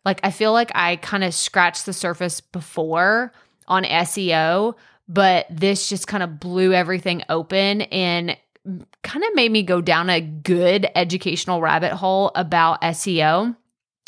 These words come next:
Because she used the platform Ubersuggest, which I've heard about. And this is Neil Patel. I'm sure you've heard his name if you've heard about S E O. Um, he's been on tons of very highly regarded, popular online marketing podcast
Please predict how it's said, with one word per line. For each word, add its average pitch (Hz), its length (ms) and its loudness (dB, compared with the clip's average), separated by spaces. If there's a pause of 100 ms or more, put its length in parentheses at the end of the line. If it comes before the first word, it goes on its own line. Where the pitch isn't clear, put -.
(140)
Because 185 460 2 (260)
she 240 280 0
used 247 180 0
the 247 80 0
platform 202 720 0
Ubersuggest, 175 1040 -2
which 190 200 -4
I've 175 160 4
heard 180 240 0
about. 160 460 2 (280)
And 196 220 0
this 196 200 2
is 180 260 2
Neil 180 380 2
Patel. 180 760 0
I'm 190 80 -10
sure 185 180 -4
you've 185 200 -2
heard 175 320 2
his 285 280 0
name 180 380 0
if 190 160 -6
you've 190 160 -4
heard 254 220 0
about 196 200 2
S 160 200 0
E 165 140 0
O. 170 340 2 (480)
Um, 185 300 2
he's 185 280 -2
been 180 140 -2
on 165 340 -2 (180)
tons 208 540 -2
of 170 80 -2
very 170 520 0 (280)
highly 214 500 2
regarded, 180 720 2
popular 180 640 0
online 180 300 0
marketing 170 480 -4
podcast 190 880 -2